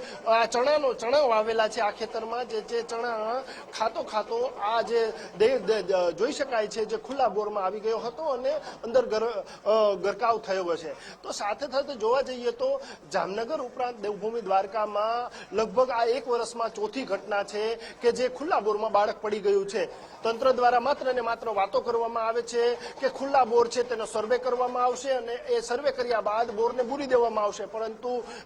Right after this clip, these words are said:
આ, આ બધી કાર્યવાહી માત્ર કાગળ ઉપર થઈ રહી હોય તેમ લાગી રહ્યું છે, કારણ કે એક પણ ઘટનામાંથી તંત્રએ ધડો ન લેતા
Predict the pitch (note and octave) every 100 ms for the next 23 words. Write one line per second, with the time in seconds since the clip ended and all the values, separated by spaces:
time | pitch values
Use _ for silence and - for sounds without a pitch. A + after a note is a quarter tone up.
0 | A3+ B3 B3 A3 A#3 A#3 A3 D4 D4 A3
1 | A#3 A3+ A3 G#3+ G#3+ A3 A#3+ A3 A3+ D4
2 | D4+ D4 C4+ A#3 A#3 A3 G#3+ A3 A3 A3
3 | G#3+ G3+ G3+ G#3+ G#3 G#3+ G#3+ G#3 G#3 A3
4 | A#3 B3+ B3+ B3 B3+ - D4+ F#4 F#4+ D#4
5 | A3 A#3+ C4 A3+ A3 A#3 A3 A3 A#3 A3
6 | F#3+ A3+ A3+ A#3 A#3+ A#3+ B3+